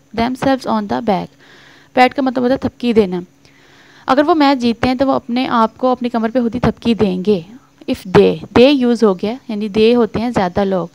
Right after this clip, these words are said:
he, she और it का plural होता है they, तो they का जो आगे object होता है वो हमेशा them होता है। तो आप इसमें him नहीं यूज़ कर सकते, him जो है वो he का object होता है, तो यहाँ पे आप यूज़ करेंगे themselves। फिफ्टीन वन देखिए, "We have told her or she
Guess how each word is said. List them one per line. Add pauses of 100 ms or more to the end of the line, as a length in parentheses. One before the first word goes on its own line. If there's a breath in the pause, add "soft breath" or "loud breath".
(120)
he,
she
और
it
का
plural
होता
है
they,
तो
they
का
जो
आगे (180)
object
होता
है
वो
हमेशा
them
होता
है। (420 loud breath)
तो
आप
इसमें
him
नहीं
यूज़
कर
सकते,
him
जो
है
वो
he
का (320)
object
होता
है, (480 loud breath)
तो
यहाँ
पे
आप
यूज़
करेंगे
themselves। (440 loud breath)
फिफ्टीन
वन
देखिए,
"We
have
told
her
or
she